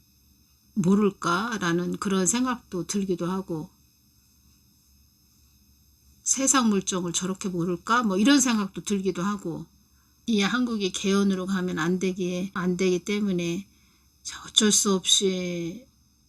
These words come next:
지지해야 되는, 또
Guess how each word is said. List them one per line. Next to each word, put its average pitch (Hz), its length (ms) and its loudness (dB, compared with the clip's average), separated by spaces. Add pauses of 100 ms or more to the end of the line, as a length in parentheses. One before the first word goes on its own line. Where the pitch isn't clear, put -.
(3250)
지지해야 214 720 4
되는, 180 440 -2 (220)
또 175 340 -6